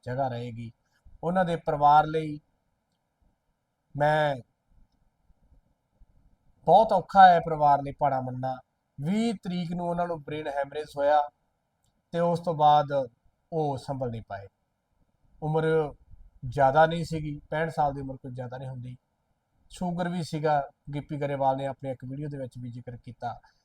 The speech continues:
ਕਿ ਕਈ ਵਾਰੀ ਪਰਹੇਜ਼ ਵੀ ਨਹੀਂ ਕਰਦੇ ਸੀਗੇ, ਧੱਕੇ ਨਾਲ ਖਾ ਖੂ ਜਾਂਦੇ ਸੀ ਮਿੱਠਾ। ਤਾਂ ਉਹ ਸਾਰੀਆਂ ਚੀਜ਼ਾਂ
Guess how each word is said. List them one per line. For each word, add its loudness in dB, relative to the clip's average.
ਕਿ -20
ਕਈ -8
ਵਾਰੀ -8
ਪਰਹੇਜ਼ -10
ਵੀ -10
ਨਹੀਂ -10
ਕਰਦੇ -10
ਸੀਗੇ, -16
ਧੱਕੇ -8
ਨਾਲ -6
ਖਾ -8
ਖੂ -12
ਜਾਂਦੇ -10
ਸੀ -18
ਮਿੱਠਾ। -16
ਤਾਂ 4
ਉਹ 2
ਸਾਰੀਆਂ 4
ਚੀਜ਼ਾਂ -2